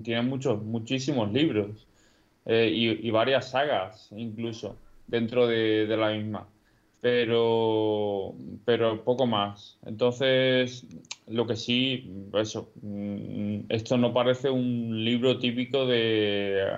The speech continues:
de R L Stein, porque, porque es que, mm,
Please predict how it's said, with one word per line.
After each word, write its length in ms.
de 600
R 260
L 200
Stein, 600
porque, 680
porque 280
es 120
que, 100
mm, 640